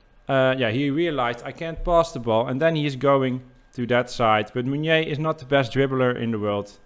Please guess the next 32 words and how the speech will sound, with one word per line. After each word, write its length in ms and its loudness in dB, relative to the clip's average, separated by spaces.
and 340 -6
he 160 -4
is 100 -4
losing 380 -6
the 60 -10
ball. 400 -2
So 180 -6
I 220 2
can 340 -2
have 260 2
the 80 -4
ball 300 6
with 200 0
Bernat. 540 2
Uh, 540 -2
the 100 -4
thing 220 2
that 140 2
I 200 6
would 240 0
do 380 0
was 320 -4
giving 300 -2
a 60 -2
long 320 2
ball 240 4
forward, 640 2
but 300 -6
fifa 440 -4
is 80 -6
fifa, 540 -2
and 240 -6